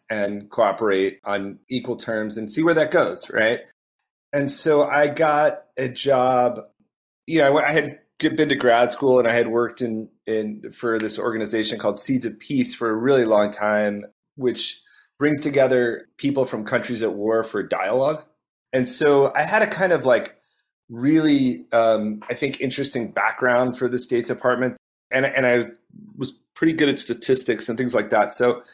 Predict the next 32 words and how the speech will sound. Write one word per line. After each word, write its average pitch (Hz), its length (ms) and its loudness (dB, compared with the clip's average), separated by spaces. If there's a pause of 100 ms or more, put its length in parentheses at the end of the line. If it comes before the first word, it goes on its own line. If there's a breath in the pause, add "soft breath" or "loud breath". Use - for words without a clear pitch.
(520 soft breath)
um, 127 280 2
I 147 80 2
got 175 180 4
hired 139 520 4 (320)
to 120 520 -2 (240)
basically 214 460 -2
to 190 120 -4
be 147 140 0
like 139 180 2
a - 60 -2
pollster 143 880 -2 (600)
for, 127 580 2 (180)
um, 113 400 0
the 107 100 -6
State 113 320 -4
Department 104 760 -2 (160)
in 120 160 -2
the 117 80 -2
Middle 101 340 0
East. - 520 -10 (180)
Um, 107 280 0
so 123 420 0
I, 123 160 2
it - 220 -2
was 127 140 -2
my 139 140 -2
job 151 240 -4
to, - 80 -4
like, 113 180 2
come 127 240 -2
up 117 180 -2
with 107 380 -2